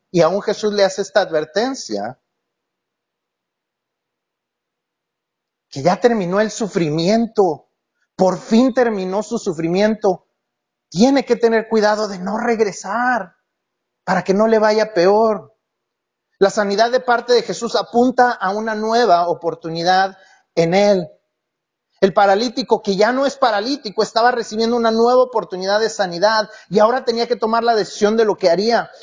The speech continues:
¿Volvería a la rebeldía en contra de Dios o comenzaría a obedecer? Para obedecer tenemos que decidir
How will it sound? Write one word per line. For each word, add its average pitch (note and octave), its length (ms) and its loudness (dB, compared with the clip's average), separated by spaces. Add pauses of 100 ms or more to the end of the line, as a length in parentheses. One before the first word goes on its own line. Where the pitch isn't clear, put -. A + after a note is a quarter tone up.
(100)
¿Volvería G#3+ 720 2
a C4 60 0
la A3 120 2
rebeldía F#3 800 -2
en E3+ 160 -6
contra A3 320 2
de G3+ 140 2
Dios G#3+ 320 0
o - 160 4
comenzaría F3 720 2
a F3+ 60 4
obedecer? B2+ 640 -6 (1900)
Para D3+ 200 4
obedecer E3 480 0
tenemos G3 360 -4
que G3+ 100 2
decidir F#3+ 600 0